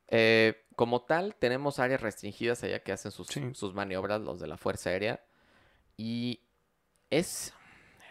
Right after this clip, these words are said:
Speaker 1: no te puedo decir que es difícil, pero es mucha coordinación y ahí la coordinación la que la lleva es el centro de control.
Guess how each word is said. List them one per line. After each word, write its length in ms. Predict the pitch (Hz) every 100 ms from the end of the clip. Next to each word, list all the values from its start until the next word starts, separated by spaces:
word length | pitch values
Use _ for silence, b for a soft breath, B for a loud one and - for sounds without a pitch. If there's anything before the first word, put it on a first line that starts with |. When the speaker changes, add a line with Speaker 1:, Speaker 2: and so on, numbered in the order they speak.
| b b
Speaker 1:
no 160 | 127 165
te 100 | 185
puedo 180 | 185
decir 180 | 175 180
que 80 | -
es 80 | 156
difícil, 600 | 127 117 123 151 165 - -
pero 520 | 98 95 92 92 - _ _ _
es 200 | 127 143
mucha 260 | 151 147 156
coordinación 720 | 117 107 101 110 127 156 160
y 120 | 104
ahí 120 | 107
la 140 | 110 113
coordinación 440 | 98 92 95 104
la 100 | 107
que 100 | -
la 100 | 85
lleva 180 | 87 98
es 120 | 110
el 80 | 92
centro 300 | - 98 -
de 60 | -
control. 440 | 76 85 82 95